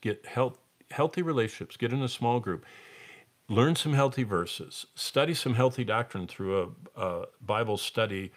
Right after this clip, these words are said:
uh, I mean, a study Bible like the MacArthur Study Bible, and get involved in a systematic study. I just had a wonderful note from, uh, a couple. They said they're in the Bermuda Triangle of internet coverage. There's a part of the United States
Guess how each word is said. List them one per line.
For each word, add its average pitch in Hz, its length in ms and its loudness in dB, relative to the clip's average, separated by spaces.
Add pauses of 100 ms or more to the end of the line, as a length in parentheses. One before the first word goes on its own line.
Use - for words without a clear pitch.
(280)
uh, 98 180 -4
I 107 140 6
mean, 104 180 4
a 92 60 0
study 123 300 6
Bible 98 360 4
like 90 180 2
the 98 80 -8
MacArthur 101 380 0
Study 92 240 -2
Bible, 87 340 -4 (600)
and 110 260 2 (280)
get 143 320 2
involved 131 560 4
in 107 100 2
a 101 60 2
systematic 123 800 0
study. 95 360 0 (160)
I 123 100 4
just 123 240 0
had 123 120 6
a 104 60 6
wonderful 123 400 4
note 95 280 -4
from, 92 380 -4
uh, 87 160 -4 (360)
a - 120 -8
couple. 123 320 0
They 113 100 0
said 113 320 -2
they're 110 160 4
in 104 100 2
the 95 80 -2
Bermuda 110 600 2
Triangle 110 880 -2
of 90 100 -2
internet 110 420 -2
coverage. 95 440 -4
There's 95 180 -8
a 107 40 -6
part 123 260 0
of 139 60 -2
the 131 40 -2
United 120 240 -2
States 107 440 -4